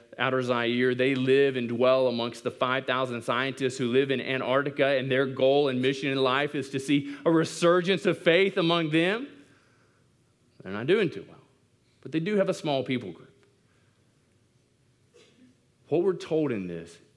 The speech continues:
is to find the narrow gate. It requires something of you. It inquires, it requires investigation on your part.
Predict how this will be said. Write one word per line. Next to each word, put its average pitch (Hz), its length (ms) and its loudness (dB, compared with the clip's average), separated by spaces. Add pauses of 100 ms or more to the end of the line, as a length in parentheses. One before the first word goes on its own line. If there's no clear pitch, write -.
is 101 140 -14
to 110 120 -10
find 131 800 -8 (240)
the 123 80 -6
narrow 104 600 -6 (480)
gate. 87 300 -16 (1120)
It - 80 -14
requires - 640 -8
something 85 420 -14
of - 120 -20
you. - 120 -20 (920)
It 135 100 0
inquires, 147 800 0 (440)
it 143 60 -2
requires 156 540 0
investigation 151 1300 0
on 113 160 -4
your 104 160 -4
part. 95 300 -10